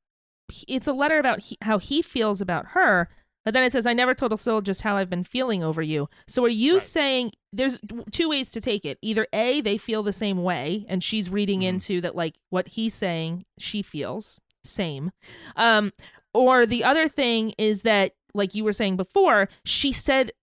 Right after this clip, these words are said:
Speaker 1: she, they had already been speaking, and he wrote that down in the letter as well?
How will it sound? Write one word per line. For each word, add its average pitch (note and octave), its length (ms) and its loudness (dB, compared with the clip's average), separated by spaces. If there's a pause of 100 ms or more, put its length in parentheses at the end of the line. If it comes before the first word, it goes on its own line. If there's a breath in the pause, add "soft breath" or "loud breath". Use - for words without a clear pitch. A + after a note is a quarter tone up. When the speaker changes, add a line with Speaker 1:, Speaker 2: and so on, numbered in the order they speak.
(120)
Speaker 1:
she, C4+ 320 -2
they C#4 200 4
had C4+ 100 6
already B3 180 4
been G#3 160 -2
speaking, G3 680 -2
and G3+ 140 0
he A#3 200 -2
wrote G#3 320 4
that G3+ 220 0
down G3 240 2
in G3 80 0
the F#3+ 60 0
letter F#3+ 240 2
as E3 120 -2
well? E3+ 300 2